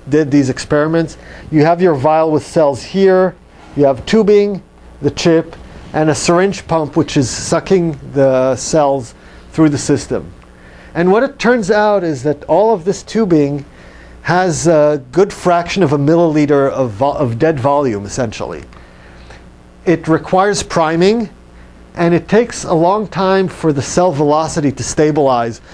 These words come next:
once you apply that strong suction to get the cells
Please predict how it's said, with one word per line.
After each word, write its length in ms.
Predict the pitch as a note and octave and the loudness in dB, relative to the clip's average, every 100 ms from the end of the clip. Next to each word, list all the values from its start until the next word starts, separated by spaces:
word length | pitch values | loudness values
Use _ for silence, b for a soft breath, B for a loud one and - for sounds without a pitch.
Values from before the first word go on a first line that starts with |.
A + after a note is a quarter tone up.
| B | B
once 340 | C#3+ D3 - D#3+ | -4 -2 0 4
you 300 | D3 C#3 - | 4 4 0
apply 420 | - - D#3 D#3 | -4 -2 0 0
that 300 | C3+ C#3 C#3 - - - - - - - | 0 0 -2 -10 -20 -20 -20 -20 -20 -16
strong 460 | - E3 E3 E3 | -4 0 0 -2
suction 500 | - F3 E3 F3+ D#3 | -2 -2 -2 -2 -2
to 80 | - | -2
get 300 | C3 D3 C#3+ - - - | 2 2 0 -8 -16 -10
the 80 | |
cells 500 | B2+ - D3+ C3+ C3 | -6 0 2 2 -2